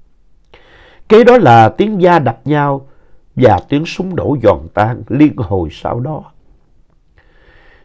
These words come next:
Tôi chỉ biết chạy lẹ ra khỏi nhà mà điện cho chồng và cảnh sát thôi. Chỉ trong một ngày sau khi cô Tuyền mất,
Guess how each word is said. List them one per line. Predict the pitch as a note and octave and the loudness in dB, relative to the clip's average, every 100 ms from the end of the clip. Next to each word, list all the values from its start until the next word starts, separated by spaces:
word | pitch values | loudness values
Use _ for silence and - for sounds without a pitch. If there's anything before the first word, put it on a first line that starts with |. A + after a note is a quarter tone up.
| - | -2
Tôi | B2+ C#3 B2+ A#2 | 2 4 2 0
chỉ | B2 | 0
biết | A#3 A#3+ | 0 -2
chạy | A2 G#2+ | -2 0
lẹ | G2+ F#2+ | -2 -2
ra | A#2 | -4
khỏi | - G#2+ | -2 -2
nhà | D3 B2 G2+ F#2 F2+ _ _ - | -2 -2 -4 -6 -10 _ _ -2
mà | A#2+ | 0
điện | G#2+ F#2+ G2+ A#2 | 0 -2 -4 -4
cho | C3+ C3 | -4 0
chồng | G#2 D2+ | -2 -2
và | C#2+ G#2 | -6 -6
cảnh | F2+ - | -6 -10
sát | - - D3 - | -14 -14 -14 -16
thôi. | - F#2 D#2+ _ _ _ _ _ _ _ _ _ _ _ _ _ _ _ - _ _ _ _ _ _ _ _ _ _ _ _ _ _ _ _ _ _ | -14 -14 -16 _ _ _ _ _ _ _ _ _ _ _ _ _ _ _ -20 _ _ _ _ _ _ _ _ _ _ _ _ _ _ _ _ _ _
Chỉ | - D#3+ | 2 4
trong | G3+ D3 | 4 2
một | A#2 A2 | 0 -2
ngày | G#2+ G2 E2+ | -2 -2 -4
sau | - B2+ | -4 -4
khi | B2+ A#2+ | -4 -4
cô | B2 A#2 | -2 -2
Tuyền | G#2+ E2 F2+ | -4 -6 -6
mất, | A#2 | -12